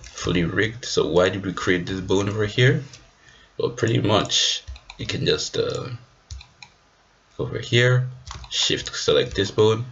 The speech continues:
shift select this bone, control P, and keep offset. And now we can control the bone somewhat in a somewhat F K motion, and which is really cool. It's really convenient for me.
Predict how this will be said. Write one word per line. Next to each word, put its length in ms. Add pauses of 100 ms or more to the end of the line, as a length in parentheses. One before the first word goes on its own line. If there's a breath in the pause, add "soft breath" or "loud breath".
(180 loud breath)
shift 200
select 280
this 160
bone, 480 (1000)
control 340
P, 360 (500)
and 220
keep 180
offset. 560 (640 loud breath)
And 200
now 420 (400)
we 100
can 160
control 640
the 100
bone 480
somewhat 840
in 120
a 60
somewhat 540 (100)
F 240
K 160
motion, 580 (840)
and 140
which 160
is 180
really 220
cool. 380
It's 220
really 220
convenient 640
for 220
me. 200